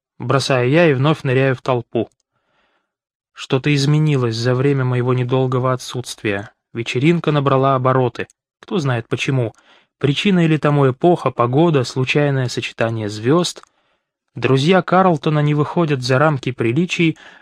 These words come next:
а друзья родителей решили временно оставить свои песни в стиле фолк и поучиться у молодых. Карлтон танцует с женой заместителя директора. Друг Карлтона Фрэнк, сильно смахивающий на неандертальца и лицом, и уровнем интеллекта,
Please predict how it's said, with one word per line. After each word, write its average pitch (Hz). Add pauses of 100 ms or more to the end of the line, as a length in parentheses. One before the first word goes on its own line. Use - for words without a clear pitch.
а 117
друзья 139
родителей 170
решили 165
временно 156
оставить 139
свои 120
песни 123
в -
стиле 113
фолк 185
и 160
поучиться 156
у 151
молодых. 139 (580)
Карлтон 139
танцует 135
с -
женой 127
заместителя 127
директора. 120 (520)
Друг 147
Карлтона 151
Фрэнк, 156
сильно 127
смахивающий 123
на 123
неандертальца 127
и 117
лицом, 135
и 131
уровнем 120
интеллекта, 139